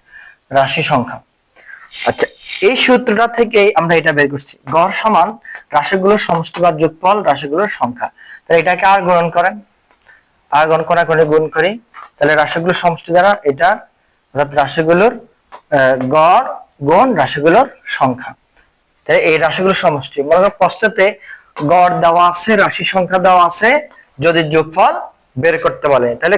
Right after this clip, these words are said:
গড় এবং রাশিগুলোর সংখ্যা দ্বারা গুণ করলে কি হয়ে যাবে? যোগফল বের হয়ে যাবে, ঠিক আছে? আবার যদি রাশিগুলোর সংখ্যা জানতে চায় প্রশ্নের মধ্যে,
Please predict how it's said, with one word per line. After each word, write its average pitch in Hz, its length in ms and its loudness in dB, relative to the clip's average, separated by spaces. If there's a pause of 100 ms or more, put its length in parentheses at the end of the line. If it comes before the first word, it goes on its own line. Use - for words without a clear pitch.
গড় 185 260 4 (100)
এবং 202 120 2 (120)
রাশিগুলোর 196 500 -2
সংখ্যা 180 280 -2
দ্বারা 202 160 4 (1000)
গুণ 175 180 4
করলে 175 240 2
কি 196 100 -4
হয়ে 202 140 4
যাবে? 165 140 4 (100)
যোগফল 170 320 0 (140)
বের 139 160 0
হয়ে 135 200 2
যাবে, 117 160 0 (360)
ঠিক 180 200 -2
আছে? 247 160 0 (680)
আবার 185 260 2 (100)
যদি 196 280 2 (320)
রাশিগুলোর 262 680 2
সংখ্যা 180 340 -2
জানতে 156 360 0 (120)
চায় 143 260 2 (100)
প্রশ্নের 139 400 -2
মধ্যে, 104 300 -4